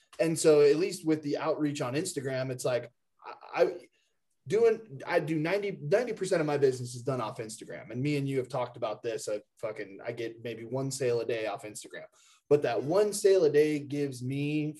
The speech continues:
five to ten, maybe thirty minutes of engagement time with somebody that's not an engineer, that's not a fucking,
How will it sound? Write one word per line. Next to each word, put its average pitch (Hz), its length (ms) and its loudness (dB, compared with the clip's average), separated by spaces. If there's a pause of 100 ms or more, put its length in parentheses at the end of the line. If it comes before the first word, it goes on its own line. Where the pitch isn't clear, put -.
(120)
five 131 420 -2
to - 160 -16
ten, 131 320 -4
maybe 127 220 -4
thirty 131 380 0
minutes 127 380 -4
of 107 300 -2 (340)
engagement 139 720 0
time 123 340 -6
with 113 120 -4
somebody 147 560 -2 (260)
that's 139 240 -2
not 139 420 -2
an 139 80 0
engineer, 117 640 -6 (120)
that's 104 200 -8
not 135 440 -4
a 139 80 0
fucking, 127 600 -2